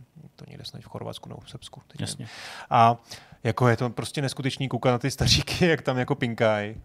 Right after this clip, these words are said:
Speaker 1: a běhaj, protože to není, není tam vůbec čtyřhra, je tam prostě, eh, je tam jako, mm, normální hra a vlastně námětem toho nejsou ani výměny, že tam jako, ty tam,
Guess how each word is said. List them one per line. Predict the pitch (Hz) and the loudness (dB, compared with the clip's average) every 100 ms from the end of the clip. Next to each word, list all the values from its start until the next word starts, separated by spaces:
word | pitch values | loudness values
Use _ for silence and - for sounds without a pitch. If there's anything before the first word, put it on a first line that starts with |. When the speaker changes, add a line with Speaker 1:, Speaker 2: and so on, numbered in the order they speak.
| _ | _
Speaker 1:
a | - 113 107 107 | -6 -2 0 2
běhaj, | 107 110 104 101 | 6 8 6 4
protože | 101 | -4
to | 104 | -6
není, | 110 113 107 | -6 -6 -8
není | 120 113 | -8 -6
tam | 113 | -6
vůbec | 113 113 | -4 -6
čtyřhra, | - 117 98 107 101 | -4 -4 0 2 2
je | 101 | 0
tam | 110 | -8
prostě, | 107 110 120 | -10 -10 -4
eh, | 113 110 - 113 110 107 107 113 113 107 | -2 -2 -6 -10 -8 -8 -8 -10 -10 -10
je | 110 | -6
tam | 117 113 | -4 -4
jako, | 107 117 110 123 | -4 -4 -6 -6
mm, | 117 120 120 - | -12 -12 -16 -10
normální | 113 110 110 117 | -4 0 0 2
hra | 110 101 110 - - - - | 2 4 2 0 -18 -18 -8
a | 120 107 107 - - - | -2 2 2 -2 -16 -18
vlastně | - - 131 - | -16 -8 -10 -2
námětem | 127 120 139 151 143 | 4 4 4 0 2
toho | 143 156 147 143 | 4 6 6 4
nejsou | 131 139 - 190 190 | 2 2 2 2 2
ani | 147 147 156 160 | 0 -2 -2 -2
výměny, | 151 151 160 117 | -2 -2 -4 -4
že | |
tam | 120 131 | -4 -6
jako, | - 143 143 | -4 -6 -6
ty | 139 | -4
tam, | 151 147 | -4 -4